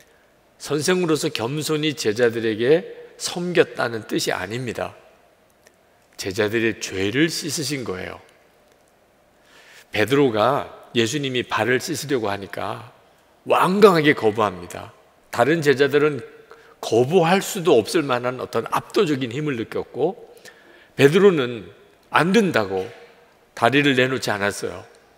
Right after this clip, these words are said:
그때 예수님께서 베드로에게 이렇게 말씀합니다. "내가 너를 씻기지 아니하면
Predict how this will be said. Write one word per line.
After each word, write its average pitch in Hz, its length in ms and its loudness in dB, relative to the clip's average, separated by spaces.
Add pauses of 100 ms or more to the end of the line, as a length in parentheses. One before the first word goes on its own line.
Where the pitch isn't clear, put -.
(300)
그때 135 560 4 (360)
예수님께서 113 520 0
베드로에게 104 920 -2
이렇게 151 260 -2
말씀합니다. 98 680 -4
"내가 104 440 4 (200)
너를 117 260 4
씻기지 156 420 -2
아니하면 107 600 0